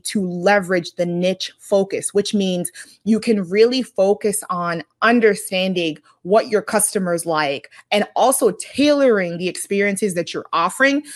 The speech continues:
to meet those needs of the customers. And I will say, this is something Terrell and I have had to learn and navigate also in serving law firms and providing accounting and bookkeeping services for law firms, is we've noticed,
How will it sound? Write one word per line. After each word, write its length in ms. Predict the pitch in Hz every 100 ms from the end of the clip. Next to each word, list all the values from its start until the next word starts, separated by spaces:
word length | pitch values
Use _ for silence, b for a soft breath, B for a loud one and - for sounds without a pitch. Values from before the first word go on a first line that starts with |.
| B -
to 160 | 262
meet 460 | 220 196 208 226 -
those 260 | 175 170 180
needs 300 | 190 180 -
of 180 | 175
the 80 | 160
customers. 580 | - 180 - - - - -
And 80 |
I 80 | 214
will 140 | 233 240
say, 280 | 214 180 - B B
this 140 | 240 226
is 80 | 262
something 260 | 254 240
Terrell 240 | 220 208 202
and 80 |
I 60 | 196
have 180 | 190 175
had 240 | 190 180 -
to 360 | - 180 165 - b
learn 360 | - 180 220 226
and 140 | 185
navigate 500 | 175 180 190 180 170 -
also 480 | 170 185 190 175 165
in 280 | 185 175 170
serving 540 | - 208 196 180 175 165
law 300 | 156 190 220
firms 440 | - 165 160 160
and 120 | 160
providing 340 | 170 180 185 170
accounting 360 | - 185 180
and 60 | 165
bookkeeping 360 | 180 - 175
services 420 | - 165 156 151 -
for 140 | 160
law 200 | 175 208
firms, 300 | 208 180 160 165
is 260 | 175 165 - B B
we've 240 | 202 254 220
noticed, 640 | 196 202 214 190 -